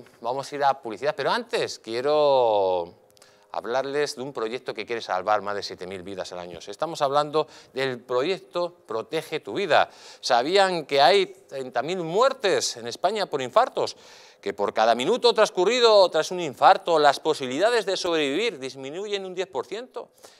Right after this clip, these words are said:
Que una ambulancia de media tarda en llegar a nuestra casa entre diez a doce minutos, produciéndose tres de cada cuatro infartos en nuestro hogar, nace en España el proyecto Protege tu Vida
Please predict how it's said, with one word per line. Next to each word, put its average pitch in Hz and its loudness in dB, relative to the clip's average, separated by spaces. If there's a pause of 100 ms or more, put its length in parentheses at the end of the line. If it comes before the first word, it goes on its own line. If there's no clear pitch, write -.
(140)
Que 113 -10
una 190 -2
ambulancia 180 0
de 123 -4
media 190 -2
tarda 190 2
en 170 -8
llegar 170 -2
a 139 -4
nuestra 139 -8
casa 165 -4 (240)
entre 127 -10
diez 202 -4
a 131 -10
doce 185 -8
minutos, 165 -8 (100)
produciéndose 123 -10
tres 196 -8
de 180 -14
cada 135 0
cuatro 190 -2
infartos 180 -4
en 147 -14
nuestro 139 -12
hogar, 214 -10 (680)
nace 175 -4
en 202 -6
España 190 -6
el 185 -8
proyecto 165 -8
Protege 147 -12
tu 147 -10
Vida 123 -8